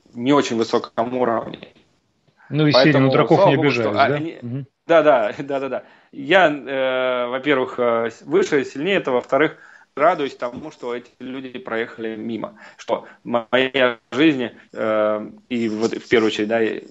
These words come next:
Speaker 1: в случае нашей передачи, темы "Автостоп" — путешествие, как раз-таки, которое позволяет сталкиваться с совсем другими людьми, противоположная часть человечества.
Speaker 2: Ну да, и
Speaker 1: И
Speaker 2: отвечаешь,
Speaker 1: таких
Speaker 2: "Ну,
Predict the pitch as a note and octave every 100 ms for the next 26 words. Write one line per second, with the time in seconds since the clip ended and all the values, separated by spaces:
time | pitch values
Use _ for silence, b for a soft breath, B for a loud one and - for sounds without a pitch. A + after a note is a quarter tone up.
0 | _ _ - - A#2 - G#2+ G#2 G#2 G#2+
1 | - G#2+ A#2 A#2 D#3+ E3 - E3+ D3 -
2 | _ _ _ _ _ A#2 A2+ - B2 -
3 | D#3+ D#3 B B - - A2+ D3+ C#3+ -
4 | G2+ G#2+ A#2 B2 - - G#2 - A2 A#2
5 | A2 A2 A2 A2+ A#2 - A#2 G#2+ G#2+ G#2+
6 | G#2+ G#2+ - - B - A#2 - A#2+ G#2
7 | G#2+ G#2+ G#2 G#2 G#2 G2+ A2 G#2+ A2 A#2+
8 | A2+ G#2+ G#2+ G#2 G#2 - - - G#2 G#2
9 | G#2 - - C3 D3 A#2+ A2 - C#3 D3+
10 | C#3 D3+ C#3+ C3 C3+ F3